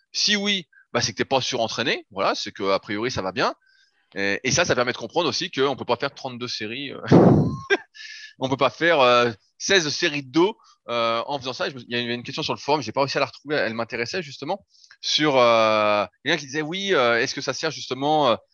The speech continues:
de faire des exercices sans progresser dessus ? » Et comme je disais, euh, il y a quelques minutes, ça, c'est du renforcement musculaire et moi, je pense que ça n'a pas trop de sens. Euh, le but, encore une fois, c'est de progresser sur les exercices qu'on fait pour que ça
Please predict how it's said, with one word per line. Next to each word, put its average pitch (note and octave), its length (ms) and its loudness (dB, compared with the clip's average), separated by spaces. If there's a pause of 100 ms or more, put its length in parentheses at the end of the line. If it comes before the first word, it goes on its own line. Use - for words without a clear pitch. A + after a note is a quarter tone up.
(180)
de A#2+ 80 -2
faire D3 120 0
des C3 60 -4
exercices C3 320 -2
sans D3 100 0
progresser B2 360 -6
dessus ? » G3+ 180 -10
Et G#3 40 -10
comme A2 140 -8
je G2 60 -18
disais, A2+ 160 -10 (400)
euh, E2 420 -4
il D#2+ 40 -12
y F#2+ 40 -6
a G2 40 -10
quelques A2 180 -14
minutes, A#2 320 -6 (240)
ça, - 80 0
c'est C#3+ 120 -2
du A#2+ 80 2
renforcement C#3 440 -2
musculaire C3 360 0
et C#3 40 0
moi, B2+ 120 -2
je - 40 -8
pense D3 120 -10
que - 20 -14
ça A2+ 60 -10
n'a G2 80 -4
pas C#3 100 -2
trop - 160 -6
de - 40 -8
sens. - 380 -4 (560)
Euh, F#2 480 -2
le G#2+ 140 -2
but, C3+ 180 -6
encore A2 180 -2
une G2+ 60 -8
fois, D3+ 80 -2
c'est D#3 100 -6
de - 40 -12
progresser B2 380 -2
sur E3 100 -6
les G#2 60 -2
exercices G#2+ 280 -6
qu'on G2 160 -16
fait G3 240 -2
pour - 120 -10
que - 80 -10
ça A2+ 200 0